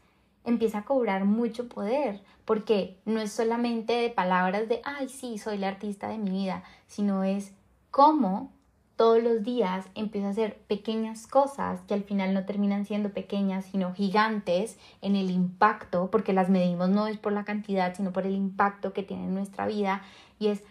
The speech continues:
como el cúmulo de toda esta nutrición y de toda esta activación de energía creativa empieza a darnos un mapa y un paso a paso y un escenario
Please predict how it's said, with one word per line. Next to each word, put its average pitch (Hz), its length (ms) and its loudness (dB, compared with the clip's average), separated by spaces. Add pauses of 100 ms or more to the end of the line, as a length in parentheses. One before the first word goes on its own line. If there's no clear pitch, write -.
(140)
como 262 220 2
el 262 200 0
cúmulo 269 440 4
de 262 80 4
toda 196 240 -2
esta 214 200 -6
nutrición 208 760 -4
y 208 100 -4
de 196 80 -2
toda 190 220 -4
esta 185 160 -8
activación 202 720 -4
de 185 80 -6
energía 185 420 -6
creativa 214 720 -2 (1120)
empieza 214 800 4 (360)
a 208 120 6
darnos 202 560 6
un 226 320 2
mapa 202 580 -2 (220)
y 220 120 2
un 214 140 2
paso 220 320 -8
a 208 40 -6
paso 220 540 0
y 196 120 0
un 190 100 2
escenario 208 680 -2